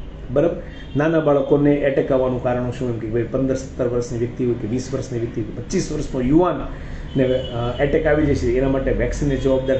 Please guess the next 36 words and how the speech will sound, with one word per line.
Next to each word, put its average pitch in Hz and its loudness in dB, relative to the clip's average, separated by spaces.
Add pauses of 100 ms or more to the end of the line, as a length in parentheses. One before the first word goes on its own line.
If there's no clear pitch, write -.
ઠેરવે 156 4
છે. 123 -6
તો 120 -2
હું 123 2
એટલું 139 2
કહું 107 -2
છું 131 -4 (540)
કે 185 6
એ 180 4
પચીસ 175 0
વર્ષના 175 2
વ્યક્તિને 156 4
તમે 151 0
ખાલી 135 0
પૂછો 139 0
કે 143 0
એણે 127 -2
શું 123 -4
ખાધું 98 -6
છે, 104 -10
એના 98 -8 (120)
ખોરાકમાં 123 -2
શું 127 -4
શું 117 -6
લીધું 98 -6
છે, 101 -10 (560)
પેકેજિંગ 139 2
ફૂડ 135 2
લીધા 135 4
છે, - -4 (640)
વેફરના 127 2
પેકેટ 123 -2
તોડી 139 2
તોડીને 135 -2
ખાધા 131 -4
છે, - -6